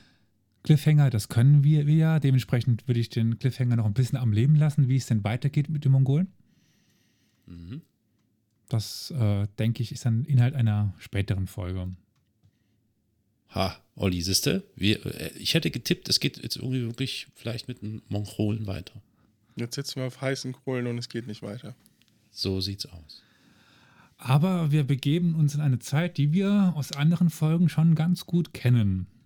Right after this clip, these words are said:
Speaker 2: Oh.
Speaker 1: Auch eine Person treffen wir wieder, die wir in einer anderen Folge auch schon angeschnitten haben, sage ich jetzt mal. Und zwar in der Folge über die Franken und Alemannen.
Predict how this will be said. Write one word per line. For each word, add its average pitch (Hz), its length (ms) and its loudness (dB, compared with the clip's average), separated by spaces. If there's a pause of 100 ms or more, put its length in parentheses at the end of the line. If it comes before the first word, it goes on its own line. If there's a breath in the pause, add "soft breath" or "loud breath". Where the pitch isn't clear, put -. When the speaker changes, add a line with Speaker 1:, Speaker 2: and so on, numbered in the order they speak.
(840)
Speaker 2:
Oh. 127 220 -2 (1500)
Speaker 1:
Auch 139 220 -8
eine 143 180 6
Person 143 460 4
treffen 135 360 0
wir 113 240 0
wieder, 151 240 0
die 143 220 -4
wir 131 60 0
in 127 60 0
einer 123 220 0
anderen 131 220 2
Folge 131 280 -2
auch 123 120 -6
schon 123 380 2 (160)
angeschnitten 127 580 4
haben, 95 180 -4
sage 98 240 -4
ich - 220 -14
jetzt - 320 -10
mal. 98 400 -2 (680 soft breath)
Und 120 160 2
zwar 127 460 0
in 123 300 2
der 107 420 -2
Folge 143 640 2
über 117 320 0
die 110 140 0
Franken 135 440 0
und 131 160 -4
Alemannen. 107 600 0